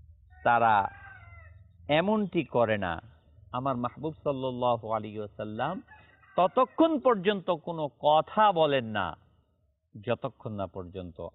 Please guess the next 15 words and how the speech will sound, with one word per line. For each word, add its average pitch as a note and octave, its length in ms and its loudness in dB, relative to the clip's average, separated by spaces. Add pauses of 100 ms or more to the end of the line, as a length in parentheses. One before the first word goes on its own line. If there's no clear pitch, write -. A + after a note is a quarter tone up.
আমার A2+ 400 -2
কাছ F#2+ 200 -6 (160)
থেকে F2+ 340 -12 (800)
নির্দেশিত A#2 680 -6
না E2 140 -14
হন। D#2+ 220 -20 (920)
রাসূল F#3+ 300 -6
করিম D#3 320 -6
সাল্লাল্লাহু B2+ 580 -4
আলাইহি G#2+ 120 -6
ওয়াসাল্লামের A2 360 -12
প্রতিটি D#3 460 -8
কথা, F#2 520 -2 (840)
প্রতিটি F3+ 440 -2
কাজ, A#2 580 2